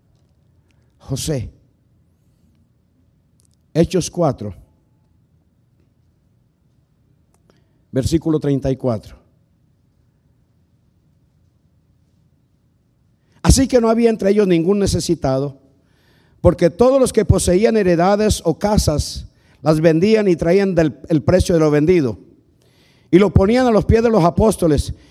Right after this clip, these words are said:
y se repartía a cada uno según su necesidad. Esto es vida en familia, hermano. Esto es, eh, esta era la iglesia en, en su comienzo, donde nos preocu-, se preocupaban unos por otros.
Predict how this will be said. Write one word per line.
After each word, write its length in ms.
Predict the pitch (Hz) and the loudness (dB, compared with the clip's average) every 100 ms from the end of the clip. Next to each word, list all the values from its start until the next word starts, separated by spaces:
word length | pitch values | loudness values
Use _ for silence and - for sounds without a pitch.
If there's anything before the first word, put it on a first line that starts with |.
| _ | _
y 80 | 135 | 0
se 160 | - 180 | 2 2
repartía 540 | 180 170 165 214 208 | 2 2 2 2 0
a 40 | |
cada 240 | - 202 190 | 2 2 2
uno 200 | 202 190 | 0 0
según 280 | 170 165 190 | 0 0 -2
su 140 | 185 | -2
necesidad. 640 | 170 147 143 151 156 127 - - _ _ | 0 -2 0 0 2 -2 -8 -20 _ _
Esto 280 | 156 - 175 | -2 0 0
es 100 | 151 | 2
vida 160 | 185 | 0
en 120 | 165 | 0
familia, 440 | - 139 160 151 127 | -2 0 0 0 -2
hermano. 380 | 123 127 113 - _ _ _ _ _ _ _ _ _ _ _ | -2 -4 -6 -10 _ _ _ _ _ _ _ _ _ _ _
Esto 260 | 156 151 180 | -4 0 -2
es, 160 | - | -2
eh, 340 | 160 127 139 160 | -4 -6 -4 -4
esta 160 | - 180 | 0 0
era 80 | |
la 80 | 170 | 2
iglesia 480 | 143 151 180 - 143 | 2 2 0 0 -2
en, 120 | 135 | -2
en 160 | 143 139 | -4 -4
su 120 | 139 | -4
comienzo, 640 | 143 139 160 147 - - _ _ _ _ _ _ _ _ _ _ _ _ _ _ | -2 0 0 0 -6 -16 _ _ _ _ _ _ _ _ _ _ _ _ _ _
donde 300 | 117 131 135 | -4 0 0
nos 120 | 139 | 0
preocu-, 380 | 147 139 160 139 | -2 -4 -4 -2
se 160 | 160 151 | 0 2
preocupaban 560 | 151 139 135 190 180 | 0 0 0 0 0
unos 200 | 185 165 | 0 -2
por 160 | 156 156 | 0 0
otros. 440 | 175 - - - | 0 -4 -10 -12